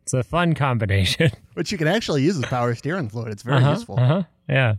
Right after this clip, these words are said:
Speaker 1: Just like they've got, uh, you know, strawberry windshield wiper and, um,
Speaker 2: You can't, that'll eat through the glass. You can't use that on your windshield wipers.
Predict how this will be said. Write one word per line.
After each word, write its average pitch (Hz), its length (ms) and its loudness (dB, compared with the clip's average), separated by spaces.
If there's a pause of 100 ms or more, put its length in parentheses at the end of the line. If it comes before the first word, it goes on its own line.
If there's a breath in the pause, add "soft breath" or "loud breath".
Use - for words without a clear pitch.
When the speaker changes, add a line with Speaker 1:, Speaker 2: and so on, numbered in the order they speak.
(600 loud breath)
Speaker 1:
Just 120 120 0
like 135 140 2
they've 123 140 2
got, 117 320 0
uh, 110 480 4
you 117 80 2
know, 110 100 4
strawberry 135 720 0
windshield 127 520 2
wiper 120 760 2 (180)
and, 113 460 4
um, 107 260 4
Speaker 2:
You 101 80 6
can't, 165 320 2
that'll 185 280 4
eat 165 180 0
through 139 120 -2
the 120 80 -6
glass. 120 340 -4
You 147 80 -2
can't 139 220 4
use 120 180 -4
that 117 160 -6
on 113 80 -6
your 113 100 -6
windshield 117 420 -4
wipers. 117 460 -6